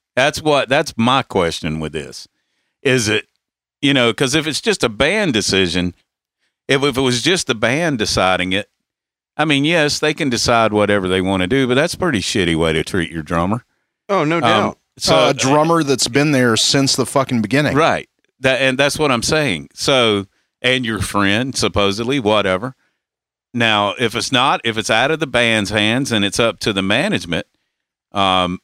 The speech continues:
Speaker 1: and it's a management decision, then why isn't the band sticking up for their drummer to the management?
Speaker 2: Yeah.
Speaker 1: Now, if it goes beyond that and it's promoter, venue,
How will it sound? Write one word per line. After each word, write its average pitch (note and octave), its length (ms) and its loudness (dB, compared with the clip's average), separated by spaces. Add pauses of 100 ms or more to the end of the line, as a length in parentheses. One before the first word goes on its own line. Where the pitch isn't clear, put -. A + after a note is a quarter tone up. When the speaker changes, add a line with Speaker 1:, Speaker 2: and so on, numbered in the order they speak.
(180)
Speaker 1:
and A2 140 0
it's G#2 180 0
a G2 60 0
management A2 580 0
decision, F#2 560 -2 (280)
then A#2+ 160 0
why G#2 260 0
isn't B2+ 120 -6
the C#3 80 -6
band F#2+ 540 -2 (160)
sticking - 480 -4
up G2+ 140 -2
for A2+ 140 -4
their A2 140 0
drummer F#2 400 -2
to - 160 -2
the A2 120 0
management? C#3+ 540 -4 (300)
Speaker 2:
Yeah. A2+ 380 0
Speaker 1:
Now, A2 640 0 (320)
if A2+ 200 0
it A#2+ 80 -2
goes B2 320 0
beyond C#3 580 0
that F3+ 460 0 (480)
and A2 200 2
it's G#2 300 -2
promoter, C#3+ 1080 0 (320)
venue, C#3 1080 0